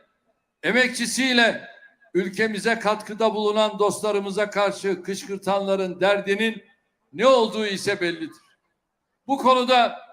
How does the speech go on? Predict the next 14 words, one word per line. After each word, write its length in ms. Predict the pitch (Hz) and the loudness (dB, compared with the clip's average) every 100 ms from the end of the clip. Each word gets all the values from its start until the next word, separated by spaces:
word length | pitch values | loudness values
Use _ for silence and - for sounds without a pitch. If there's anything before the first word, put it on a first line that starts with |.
| _ _ - - | _ _ -16 -2
en 220 | 240 254 | 0 2
büyük 280 | 233 226 233 | 0 0 2
görev 340 | 226 226 226 - - - - _ _ - | 4 4 4 0 -12 -20 -20 _ _ -4
enerjileri 920 | 185 220 214 208 220 220 220 202 - - _ _ _ _ - | 0 2 0 0 2 2 4 0 -2 -18 _ _ _ _ 0
ve 420 | 208 240 220 - - - - | 4 4 2 -4 -14 -10 2
üretkenlikleriyle, 1160 | 180 196 - 190 190 175 180 180 185 156 117 - _ _ _ _ _ | 2 2 0 -2 -2 -4 0 2 2 0 -6 -14 _ _ _ _ _
fikirlerin 800 | - 190 226 240 240 254 233 - - _ _ _ _ | -12 -2 2 4 6 4 2 -4 -16 _ _ _ _
ve 220 | 180 202 202 | 0 0 0
teknolojinin 840 | 196 190 202 208 190 175 214 196 | -2 -2 -2 0 0 -2 -4 -4
taşıyıcısı 760 | - 190 196 202 175 180 202 | -4 -4 -4 -6 -6 -6 0
olan 580 | 202 202 233 269 247 - - - - - _ _ _ _ | 2 4 6 4 0 -10 -18 -20 -20 -20 _ _ _ _
siz 300 | - 254 185 | -10 -8 -4
gençlerimize 720 | 208 196 180 190 185 151 180 | -4 -2 -2 -2 0 0 -2
düşüyor. 340 | - - 123 | -4 -12 -12